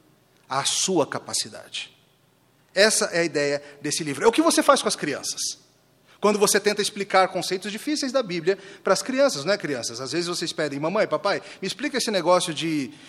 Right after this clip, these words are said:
expiação limitada." E o, e o papai fala assim, "Filhos, então." <laughs> Esse tipo de coisas que a gente pergunta, você tem que explicar coisas que são um tanto complexas na linguagem que eles entendam.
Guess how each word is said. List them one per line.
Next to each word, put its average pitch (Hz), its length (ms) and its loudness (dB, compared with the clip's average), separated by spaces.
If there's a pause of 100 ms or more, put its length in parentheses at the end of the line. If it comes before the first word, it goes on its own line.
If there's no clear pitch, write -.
expiação 180 440 0
limitada." 156 720 2 (760)
E 143 180 -8
o, 143 80 -4 (160)
e 156 80 -6
o - 20 -4
papai 160 380 2
fala 160 200 0
assim, 151 140 -4
"Filhos, 165 280 -6
então." 139 420 0 (1040)
<laughs> - 1400 -10
Esse 294 220 2
tipo 285 200 2
de 202 120 2
coisas 143 340 4
que - 80 -2
a 151 60 2
gente 160 200 0
pergunta, 143 400 -2
você 214 240 2
tem 220 160 0
que 247 120 -4
explicar 202 480 4
coisas 185 320 2
que 254 100 -8
são 233 240 -2
um 220 40 -4
tanto 214 280 -2
complexas 175 760 -2 (240)
na 214 100 8
linguagem 190 480 4
que 240 180 -4
eles 147 300 -2
entendam. 202 580 4